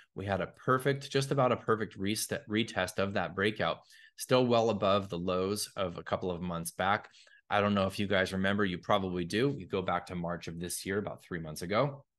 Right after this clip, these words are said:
uh, excuse me, about four months ago. Uh, and we had extremely, extremely negative sentiment here. And if we look at the daily chart, remember what I was telling you at that time.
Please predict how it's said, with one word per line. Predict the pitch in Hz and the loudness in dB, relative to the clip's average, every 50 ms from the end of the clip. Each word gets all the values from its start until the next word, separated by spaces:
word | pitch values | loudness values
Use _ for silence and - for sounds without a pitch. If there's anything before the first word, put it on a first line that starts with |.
| _ _ _ _ _ _ _ - - - | _ _ _ _ _ _ _ -20 -14 -10
uh, | 107 98 90 87 87 85 85 | -8 -6 -4 -4 -4 -6 -6
excuse | 78 - - - 113 95 | -8 -8 -6 -4 -4 -4
me, | 87 90 | -4 -4
about | 82 85 - - - | -6 -8 -10 -8 -4
four | - 117 123 | 0 0 2
months | 131 123 101 92 - | 2 2 0 -2 -4
ago. | 95 87 90 107 143 139 - - - - - - - - - - - - | -4 -2 0 0 -2 -2 -6 -12 -16 -16 -16 -16 -18 -18 -20 -12 -4 0
Uh, | 107 107 104 101 101 - - - | 2 4 4 4 2 0 -2 -2
and | - 113 110 110 107 104 92 | 0 2 2 4 2 2 0
we | 95 117 120 | 2 2 2
had | 113 113 110 107 104 - | 2 4 2 2 0 0
extremely, | - - - - - - - - - 101 110 120 123 131 131 127 123 120 113 110 107 104 98 92 90 - _ _ - | -4 -6 -4 -4 -4 -4 -6 -8 -6 -2 0 2 2 4 2 2 2 2 4 4 2 2 0 -4 -8 -14 _ _ -12
extremely | - - - - - - 110 113 117 113 107 107 101 98 | -8 -6 -6 -6 -6 -4 0 0 2 2 2 2 2 2
negative | 95 92 90 87 85 90 87 85 - | 2 0 0 0 -2 -2 -4 -6 -6
sentiment | - - 82 85 85 87 85 82 - - | -4 -4 -4 -4 -4 -6 -6 -8 -8 -8
here. | - - - - - - - - - | -10 -10 -10 -10 -14 -20 -20 -16 -6
And | - 98 104 | -2 0 0
if | 101 - | 0 2
we | 120 110 | 0 0
look | 98 95 101 120 131 127 - - - | 0 2 4 4 4 4 0 -4 0
at | 104 101 104 - - | 2 2 2 2 0
the | 101 | -4
daily | 90 - 104 98 101 110 110 101 | -4 0 2 2 4 4 2 0
chart, | - - - - - - - - - - _ - - _ _ _ _ - | -2 -4 -6 -6 -6 -6 -6 -8 -14 -18 _ -20 -20 _ _ _ _ -2
remember | 92 101 107 117 123 123 | 0 2 2 4 4 4
what | 120 120 117 | 4 6 6
I | 110 | 6
was | 107 107 101 | 4 2 0
telling | - - 110 107 107 104 98 87 | 0 0 0 0 2 0 0 -2
you | 82 80 | -2 -4
at | 82 - | -4 -4
that | - 87 76 - | -2 -2 -2 -4
time. | - - 90 82 80 80 - - | -4 -6 -4 -4 -4 -6 -8 -16